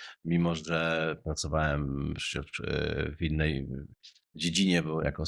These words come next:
jako strażak, ale nigdy, mm, zawsze starałem się śledzić, co się dzieje w gminie. Nigdy nie zapominałem, skąd, skąd pochodzę, gdzie jest moja mała ojczyzna. E, i ten program był tak napisany. E, praktycznie rzecz biorąc,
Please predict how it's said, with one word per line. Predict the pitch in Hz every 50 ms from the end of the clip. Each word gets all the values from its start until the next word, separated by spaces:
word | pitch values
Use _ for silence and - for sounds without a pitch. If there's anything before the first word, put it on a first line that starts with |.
| -
jako | - 80 80 - 80 80
strażak, | - - - 80 80 80 92 92 85 80
ale | 80 82 87 82
nigdy, | 82 85 85 82 90 87 87 87 78 - -
mm, | 82 78 80 82 82 82 82
zawsze | 85 82 - 90
starałem | - - 82 87 90 87 85
się | - 85
śledzić, | 78 - - - 87 85 80 85 85 - - - - _ - - - - _ - 90
co | - 90
się | 80 92 87
dzieje | 80 90 90 85 82
w | 82
gminie. | 82 85 87 90 95 92
Nigdy | 87 87 80 82 87
nie | 82 82
zapominałem, | 82 82 82 90 85 82 80 85 80 80
skąd, | - - 85 80 80 76 - -
skąd | - - 87 85 -
pochodzę, | 85 80 104 95 76 78
gdzie | 71 87 80
jest | 73 78
moja | 80 78 80
mała | 80 80 80 78
ojczyzna. | 80 80 78 - - 71 69 80 87 107 113 - - - - - - - - - -
E, | 85 85 90 87 87 87 87 87 -
i | 98 95 98 98 101 107 107 104 104 -
ten | 101 101 87
program | 101 101 92 101 107 101
był | 98 98
tak | 92 92
napisany. | 95 98 92 - 101 - 113 92 80 73
E, | - - - 80 82 82 80 82 50 50 - - - 101 98 - - - - _ _ -
praktycznie | 104 101 - - 131 - - 120 110
rzecz | 101 95
biorąc, | 98 107 104 110 107 95 92 - -